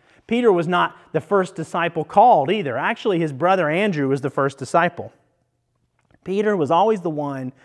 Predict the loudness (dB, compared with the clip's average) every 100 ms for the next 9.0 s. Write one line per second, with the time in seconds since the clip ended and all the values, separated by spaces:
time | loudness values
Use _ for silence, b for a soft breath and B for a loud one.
0 | b -8 -4 0 0 0 -6 -8 -10 -12
1 | -12 -14 _ _ _ _ _ _ _ -14
2 | -12 -8 -8 -8 -8 -8 -4 -4 -6 -8
3 | -10 -10 -10 -14 -14 -12 -12 _ b b
4 | b -8 -4 -4 -4 -8 _ _ _ _
5 | _ _ _ _ -2 0 2 0 -2 -2
6 | -2 -2 -2 -2 -4 -4 -2 -2 -4 -8
7 | -8 -6 -8 -8 -2 0 0 -2 0 0
8 | -2 -6 -4 -2 0 -2 -4 -6 -6 -8